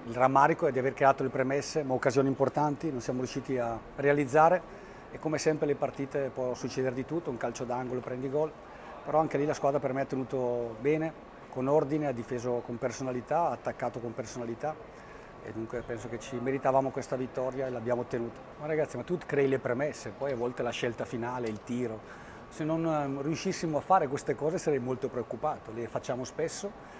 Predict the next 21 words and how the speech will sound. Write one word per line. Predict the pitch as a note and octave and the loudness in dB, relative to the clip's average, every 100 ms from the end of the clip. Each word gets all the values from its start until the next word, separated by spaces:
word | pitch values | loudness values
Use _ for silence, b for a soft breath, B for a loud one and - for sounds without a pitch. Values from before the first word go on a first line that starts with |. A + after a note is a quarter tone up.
| B B | B B
sicuramente | - C#3 C#3 C3 C3+ B2+ C#3 | -8 -6 0 0 0 0 -2
a | |
volte | B2+ B2+ C3 | 0 -2 -2
nell'ultima | B2 A#2+ B2 B2+ B2 | -4 -4 -6 -6 -6
scelta, | - D3 D3+ | -4 -4 -4
nella | C3 B2 | -4 -6
finalizzazione | - B2 B2 A#2 A#2 - B2+ B2+ A#2 A2+ | -6 -4 -4 -4 -6 -4 -4 -4 -6 -6
manca | B2 B2 B2 | -6 -6 -6
qualcosa, | C3 A#2+ D3+ D#3+ F3 D#3+ | -4 -2 0 0 0 -4
ma | C3 | -2
la | B2 | -2
palla | A#2+ C3+ C3+ | 2 2 4
la | B2 | 2
portiamo | C3 A2+ C3 B2 | 0 -2 -2 0
lì, | C3+ F3 | 0 -2
abbiamo | B2 A2+ | -2 -6
avuto | - | -6
tantissime | B2 A#2 B2 C3 A#2+ | -4 -4 -4 -6 -4
occasioni | A2 A2+ A#2+ A#2+ | -4 -4 -2 -4
anche | A2+ B2+ | -4 -4
oggi | C#3 C3 | -4 -6